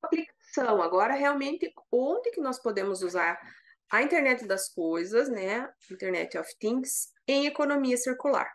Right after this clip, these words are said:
Então, agora eu vou trazer alguns exemplos e vocês vão entender um pouquinho mais sobre isso. Ahn, é uma transição, né? Nós temos a economia linear, como eu já expliquei no vídeo anterior, e, eh, essa transição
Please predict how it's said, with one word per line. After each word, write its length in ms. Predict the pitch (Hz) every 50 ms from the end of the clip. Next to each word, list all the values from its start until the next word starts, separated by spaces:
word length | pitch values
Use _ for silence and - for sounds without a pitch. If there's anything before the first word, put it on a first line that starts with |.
| _ _
Então, 160 | _ - -
agora 160 | 185 190 196 202
eu 40 |
vou 100 | 208 214
trazer 240 | - 220 214 208 214
alguns 260 | 202 208 208 208 208
exemplos 420 | 247 254 233 233 220 240 247 247 240
e 60 | 247
vocês 280 | 240 247 - 240 220 226
vão 120 | 233 240
entender 260 | 240 233 240 - 214
um 60 | 214
pouquinho 480 | 214 - - - - - 240 247 262 254
mais 280 | 220 190 196 208 - -
sobre 380 | - 208 233 233 247 220 - -
isso. 200 | - - - - _ _ _ _ _ _ _ _ _ _ _ _ _ _ _ _ _ _ _ _ _ _ _ _ _ _ _ - 185
Ahn, 600 | 185 185 185 180 180 180 175 170 170 175 - - - _ _ _ _ _ _ _ _ _ _ _ _ _ _ _ _ _ _
é 120 | - 220 247
uma 140 | 294 392 427
transição, 580 | 480 466 466 427 466 494 - - - - - - - - - - - -
né? 200 | 160 170 196 214
Nós 180 | 226 208 208 -
temos 240 | - 190 202 202 202
a 40 | 196
economia 460 | 190 208 196 190 190 185 185 180 180
linear, 460 | 180 180 185 170 165 165 180 240 285
como 140 | 339 262 208
eu 40 | 185
já 100 | 190 180
expliquei 380 | - - - 185 - - 185
no 100 | 180 180
vídeo 240 | 175 175 - - 165
anterior, 500 | 175 - 190 180 180 175 175 190 233 - - - _ _ _ _ _ _ _ _ -
e, 220 | 240 262 320 494 554 - _ _ -
eh, 720 | - 240 240 233 233 233 226 226 226 220 220 220 220 220 - -
essa 260 | - 226 226 - 254
transição 560 | - 254 247 247 240 240 - - 240 220 214